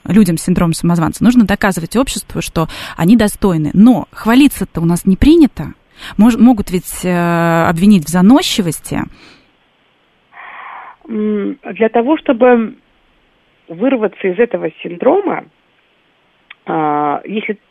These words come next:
Speaker 2: э, люди с синдромом самозванца могут компенсироваться, они могут бесконечно себя хвалить. То есть, если человек постоянно себя хвалит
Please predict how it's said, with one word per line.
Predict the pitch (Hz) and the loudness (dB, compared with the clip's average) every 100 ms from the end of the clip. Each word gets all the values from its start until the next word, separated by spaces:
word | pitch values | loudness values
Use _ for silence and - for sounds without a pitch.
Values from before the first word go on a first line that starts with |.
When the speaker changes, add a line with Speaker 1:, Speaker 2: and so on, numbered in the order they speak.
| _ | _
Speaker 2:
э, | - - - - - - - | -16 -10 -8 -8 -12 -14 -18
люди | - 196 226 | -8 -6 -4
с | 214 | -4
синдромом | 214 220 214 | -4 -2 -4
самозванца | 208 202 202 285 - | -4 -4 -2 -4 -4
могут | 196 214 202 - | -2 -2 -4 -8
компенсироваться, | 190 185 196 190 - 226 226 175 - _ - - - - - | -12 -12 -12 -12 -8 -2 -2 -2 -8 _ -16 -14 -20 -20 -10
они | 170 | -4
могут | 208 214 202 | -2 -2 -4
бесконечно | 180 - 190 196 202 - 170 - | -8 -4 0 2 0 -2 -12 -10
себя | - - | -8 -6
хвалить. | - - 175 - _ - - - - | -4 -4 -4 -10 _ -18 -14 -14 -4
То | 190 | -4
есть, | - | -2
если | 214 226 | -4 -4
человек | - 226 240 262 - | -2 0 2 2 -2
постоянно | 180 - 202 208 185 160 147 | -10 -2 0 0 -2 -6 -10
себя | - 180 | -8 -6
хвалит | - 190 240 392 359 | -6 -4 -4 -4 -8